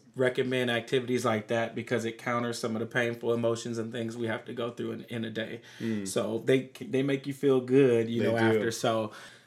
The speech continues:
Speaker 1: so fasting will be also a great idea to grow in self-control, because in fasting, we are practicing saying no to ourselves and saying yes to God.
Speaker 2: Mm.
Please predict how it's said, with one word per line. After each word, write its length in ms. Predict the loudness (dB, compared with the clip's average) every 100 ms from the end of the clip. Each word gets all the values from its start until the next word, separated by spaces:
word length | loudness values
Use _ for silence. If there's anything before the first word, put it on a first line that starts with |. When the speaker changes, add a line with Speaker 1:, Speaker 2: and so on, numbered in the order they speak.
| -8
Speaker 1:
so 160 | -6
fasting 520 | 4 8 8 6 4
will 100 | 4 4
be 240 | 4 4
also 420 | 4 4 6 4
a 40 | 6
great 180 | 6
idea 400 | 6 4 4 4
to 60 | 4
grow 260 | 4 4 4
in 80 |
self-control, 840 | 4 6 6 2 2 4 6 4 2
because 360 | 0 4 4
in 100 | 4
fasting, 720 | 4 6 6 4 0 -2 -2 4
we 140 | 4
are 60 | 6
practicing 500 | 6 4 2 -4 -4
saying 320 | 2 2 4
no 180 | 2 4
to 60 | 6
ourselves 800 | 6 6 4 6 6 4 0
and 140 | -4 -2
saying 320 | 2 4 4
yes 200 | 2 0
to 80 | 0
God. 480 | 2 4 4 2 2
Speaker 2:
Mm. 160 | 0